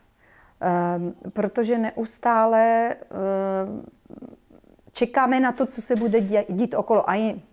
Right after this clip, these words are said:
úplně banálně, že jo, když svítí sluníčko, tak mám dobrou náladu, a když prší, tak jsem prostě smutný a nedá se se mnou mluvit, že jo. To je jako, to je to nejnižší. Pak je ten druhý stupeň a tam najdeme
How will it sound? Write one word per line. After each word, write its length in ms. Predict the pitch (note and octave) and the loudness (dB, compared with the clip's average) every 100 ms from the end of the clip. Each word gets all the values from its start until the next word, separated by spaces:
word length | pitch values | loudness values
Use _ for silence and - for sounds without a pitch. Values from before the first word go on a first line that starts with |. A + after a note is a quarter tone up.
| _ - | _ -18
úplně 300 | - E3+ F3 | -6 -2 0
banálně, 640 | E3+ E3 E3+ F#3+ G3 E3 | 0 2 0 0 -2 -4
že 80 | F3 | -2
jo, 80 | F3 | -2
když 200 | D#3+ D#3+ | -2 -4
svítí 280 | F#3 F3+ G#3 | -6 -4 -6
sluníčko, 500 | - E3 F3 - F3+ | -4 -6 -6 -6 -6
tak 140 | E3 | -4
mám 180 | E3+ F3 | -4 -2
dobrou 320 | F3 E3+ F3+ | -2 -2 -2
náladu, 520 | F3 D#3 E3+ E3 F3+ F3+ - - F3+ | -2 0 2 2 -2 -6 -20 -6 -4
a 40 | |
když 240 | E3 F#3 | 0 -2
prší, 600 | - F#3 - - F3 F3 - - _ | -2 -6 -4 -2 -2 -2 -10 -20 _
tak 200 | E3 - | -8 -4
jsem 180 | F3 | -4
prostě 320 | E3+ F3 - G3 | -4 -10 -6 -6
smutný 840 | - - G3 F3 - F3 E3+ F3 | -6 -4 -2 -2 -2 -4 -2 -2
a 40 | |
nedá 260 | E3 D#3+ D#3 | -2 -2 -4
se 140 | - | -4
se 140 | D#3+ F3 | -6 -4
mnou 180 | E3+ | -2
mluvit, 300 | E3+ F3 C#3 | 0 -2 -2
že 60 | D#3 | -6
jo. 100 | C#3 | -4
To 120 | - | 2
je 120 | G#3 | 4
jako, 240 | G#3+ G#3 G#3+ - _ | 4 2 -2 -2 _
to 80 | A3 | 0
je 120 | A#3 | 0
to 220 | B3 A#3 | 2 0
nejnižší. 800 | A3 G#3+ G#3 G3+ F#3+ - C#4 - _ _ _ - _ _ | 2 2 2 2 0 -4 -8 -14 _ _ _ -20 _ _
Pak 200 | G3+ G3+ | -2 2
je 240 | C4+ D4+ D4+ | 2 2 -2
ten 220 | - G4 D4+ | -6 0 2
druhý 280 | F3+ D#3 D3+ | 2 0 -4
stupeň 800 | - F3+ - E3+ C#3+ E3 A3 F#4 _ _ _ _ _ _ _ - - | -4 -6 0 0 0 -4 -6 -8 _ _ _ _ _ _ _ -20 -10
a 60 | - | -2
tam 200 | B3 C4 | 0 2
najdeme 380 | C4+ B3 C#4 | 2 2 0